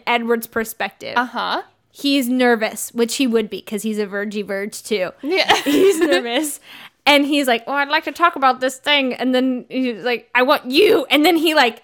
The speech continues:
Speaker 1: lunges at her.
Speaker 2: Uh-huh.
Speaker 1: And she's like, "Whoa." And then it's like, she's kissing me, but bewildered, but willing. And it's like,
Speaker 2: Mm-hmm.
Speaker 1: "Oh, that's scary." Then he, I, I fumbled as I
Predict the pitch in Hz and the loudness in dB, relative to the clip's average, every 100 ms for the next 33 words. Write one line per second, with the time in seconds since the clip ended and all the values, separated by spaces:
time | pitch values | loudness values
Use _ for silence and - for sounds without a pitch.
0 | _ _ 240 277 - 415 359 349 277 254 | _ _ -4 2 2 2 2 2 4 2
1 | 269 262 269 370 480 220 233 262 247 339 | 4 4 6 6 2 -2 0 2 2 2
2 | 269 247 254 392 403 339 294 - 269 262 | 0 -2 -2 2 4 6 4 2 0 0
3 | 269 226 214 - - 262 233 311 294 262 | -2 -2 -6 -8 -8 -8 -4 -6 -4 -4
4 | 226 208 208 - 208 208 277 285 311 247 | -2 -2 -4 -4 -10 0 4 4 4 2
5 | 226 208 220 214 202 233 240 226 190 214 | -2 0 0 -2 -2 2 2 2 -2 -6
6 | 226 247 240 214 202 254 285 294 247 - | -4 -2 0 0 -2 2 4 6 4 2
7 | 262 262 - 254 226 202 - - - 226 | 2 2 0 0 0 -4 -12 -20 -12 0
8 | 262 269 254 - - _ 262 269 220 _ | 4 4 2 -4 -20 _ -2 -2 -4 _
9 | _ _ _ _ 240 247 - - 247 - | _ _ _ _ 2 2 0 -2 -2 2
10 | 311 302 214 196 - _ _ - 254 233 | 4 4 0 -2 -12 _ _ 0 2 2
11 | 214 | 0